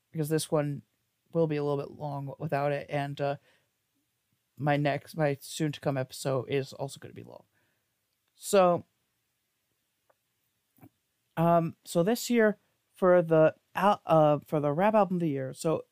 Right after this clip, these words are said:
the last few years it's been interesting 'cause there's been a bunch of times last few years where this has been the, I've considered this the most exciting category because this category just feels so loaded. And this year's no different. And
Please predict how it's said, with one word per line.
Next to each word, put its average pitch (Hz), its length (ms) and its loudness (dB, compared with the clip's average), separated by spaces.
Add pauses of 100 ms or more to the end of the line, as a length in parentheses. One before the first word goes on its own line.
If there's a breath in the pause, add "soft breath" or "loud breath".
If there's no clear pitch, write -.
the 175 60 -12
last 320 360 -10
few 269 360 -2
years 196 480 0
it's 170 80 -16
been 175 200 -4
interesting 190 520 -6
'cause - 120 -16
there's 180 120 0
been 269 120 0
a 233 60 0
bunch 196 280 0
of 175 100 -4
times 190 360 -4 (400 soft breath)
last 170 240 0
few 170 100 0
years 170 240 0
where 151 100 -2
this 170 240 -2
has 180 120 -6
been 151 320 -2
the, 139 180 -8 (160)
I've 196 180 0
considered 160 320 -4
this 143 160 -6
the - 140 -10
most 147 260 -6
exciting 160 420 -2
category 196 640 -6 (360 soft breath)
because 160 440 2
this 175 340 -2 (100)
category 139 360 -4
just 143 200 -12
feels 135 200 -8
so 160 240 -2
loaded. 180 420 -2 (520)
And 165 320 0
this - 260 0
year's 277 200 0
no 208 120 2
different. - 440 -8 (580)
And 165 260 2